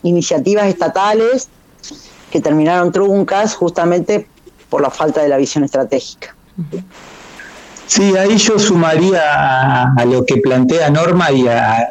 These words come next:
Speaker 3: lo que preguntaban ustedes. Eh, es verdad que, eh, muchos podemos estar con cierta desilusión de,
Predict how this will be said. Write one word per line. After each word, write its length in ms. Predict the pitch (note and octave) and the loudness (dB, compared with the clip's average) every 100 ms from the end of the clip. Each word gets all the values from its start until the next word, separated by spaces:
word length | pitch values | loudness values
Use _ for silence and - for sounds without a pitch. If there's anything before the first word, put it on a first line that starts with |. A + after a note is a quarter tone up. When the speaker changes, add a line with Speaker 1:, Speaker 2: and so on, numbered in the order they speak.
| - | -2
Speaker 3:
lo 200 | A#2 A2 | -2 0
que 160 | B2+ - _ | -2 -4 _
preguntaban 680 | B2+ B2+ B2 B2+ D3+ D3 C3+ | -2 2 2 2 0 2 2
ustedes. 560 | C3+ - F3 D#3 D3 - _ _ _ - | 0 0 0 0 -2 -6 _ _ _ -4
Eh, 480 | C3+ B2+ B2 B2 B2+ C3 B2+ B2+ B2+ - - - | 0 2 2 2 2 2 2 2 0 -4 -8 -2
es 160 | F#3+ | 2
verdad 420 | F#3+ F3 F#3 G#3+ | 2 2 0 0
que, 480 | - G3 G#3 A#3+ B3+ - _ _ - | 0 0 0 0 -2 -6 _ _ -4
eh, 520 | C3 C3 C3 B2+ B2+ | 0 2 2 2 2
muchos 600 | B2+ E3 E3 E3 E3 - | 2 2 0 0 0 -2
podemos 480 | - C3 C#3+ D3+ C#3+ | -2 0 2 2 2
estar 340 | C3+ - D#3+ C#3 | 0 0 0 0
con 180 | C#3 | 0
cierta 800 | C3 D3+ D3 B2+ C#3 B2+ B2 A#2+ | 0 0 0 0 0 0 0 2
desilusión 800 | A#2+ C3+ E3+ D3 D3+ - F#3+ F#3 | 2 2 2 2 2 2 2 2
de, 280 | E3 C#3+ | 2 2